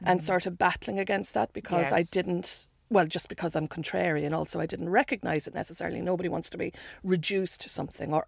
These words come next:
Speaker 1: or in fact elevated to something. Um, but I think as I've gotten older and more confident and not even more confident, I don't give a shit anymore, <laughs>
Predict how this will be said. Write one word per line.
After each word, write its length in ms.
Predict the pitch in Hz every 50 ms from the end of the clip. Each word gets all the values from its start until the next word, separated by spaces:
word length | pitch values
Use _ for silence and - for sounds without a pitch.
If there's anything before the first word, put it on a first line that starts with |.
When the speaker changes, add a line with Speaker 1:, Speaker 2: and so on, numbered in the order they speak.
| _
Speaker 1:
or 160 | - 170 156 160
in 80 | 160
fact 260 | - - - - - -
elevated 560 | 170 165 185 202 - 180 165 170 - - -
to 80 | - -
something. 360 | - - - 185 - - - - - - - - - - - - - - _ -
Um, 380 | 185 185 185 180 185 180 190 - _ _ _ _ _ _ _ _ _ _ _ _ _ _ - - - _
but 560 | - 190 165 175 202 214 226 226 226 214 - - -
I 80 | 208 196
think 260 | - - 220 226 -
as 100 | 208 196
I've 140 | 208 190 185
gotten 280 | - 196 - 196 185
older 380 | 185 180 180 180 170 175 185 175
and 100 | 175 170
more 160 | 165 165 165
confident 600 | - - 175 165 160 - - - 165 165 160 - - -
and 320 | 170 160 156 156 156 151 - - - - - - - -
not 100 | - 220
even 120 | 202 180 175
more 100 | 160 165
confident, 260 | - 175 165 165 165
I 140 | 165 - 165
don't 160 | 165 170 - _ _ -
give 120 | - 180
a 60 | 175 -
shit 300 | - - - - 190 -
anymore, 420 | 165 156 156 151 156 151 156 - - - -
<laughs> 120 | - -